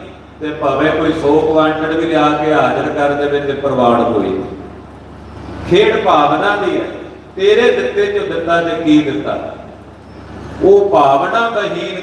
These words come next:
ਕੈਸੇ ਪਾਵੈ ਜਗਦੀਸ਼ ਕੋ। ਰੱਬ ਦੇ ਪਿਆਰੇ ਮਹਾਂਪੁਰਖ ਸੰਸਾਰ ਵਿੱਚ ਜੀਵਾਂ ਦੇ ਭਲੇ ਵਾਸਤੇ ਆਉਂਦੇ, ਇਹ ਸੇਵਾ ਦੇ ਕੁੰਭ ਲਾਏ।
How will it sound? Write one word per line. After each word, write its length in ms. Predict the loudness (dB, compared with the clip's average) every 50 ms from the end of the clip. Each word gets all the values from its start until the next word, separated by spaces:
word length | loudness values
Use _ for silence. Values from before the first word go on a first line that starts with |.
| -4
ਕੈਸੇ 380 | -2 0 0 0 -2 -4 -4 -4
ਪਾਵੈ 480 | -4 -2 2 2 4 4 4 4 4 2 2 0 -2 -4 -6 -8 -10 -12 -16 -18 -18 -18 -12 -6
ਜਗਦੀਸ਼ 680 | -4 -2 -2 -2 -2 -2 0 2 2 4 2 2 2 0
ਕੋ। 160 | 2 2 2
ਰੱਬ 320 | 4 4 4 2 2 0 0
ਦੇ 120 | 0 -2 -2 -2
ਪਿਆਰੇ 280 | -2 0 0 0 0 -2 -6 -6 -4 -2
ਮਹਾਂਪੁਰਖ 600 | -2 -2 -2 -4 -6 -6 -6 -8 -8 -8 -8 -8
ਸੰਸਾਰ 460 | -8 -8 -6 -4 0 2 2 2 2
ਵਿੱਚ 380 | 2 0 -2 -2 -4 -4 -4
ਜੀਵਾਂ 320 | -4 -2 0 0 0 0 0
ਦੇ 100 | 0 -2
ਭਲੇ 360 | 0 0 0 2 2 4 4
ਵਾਸਤੇ 480 | 4 4 4 4 2 2 0 -2 -4 -4
ਆਉਂਦੇ, 680 | -2 -2 -2 -2 -2 0 0 0 -2 -2 -8 -10 -10 -8
ਇਹ 160 | -4 -4 -2 0
ਸੇਵਾ 400 | 2 4 4 6 6 4 4 2
ਦੇ 140 | 2 2
ਕੁੰਭ 320 | 0 0 -2 -4 -4 -4 -4
ਲਾਏ। 420 | -4 -4 -4 -4 -6 -8 -10 -12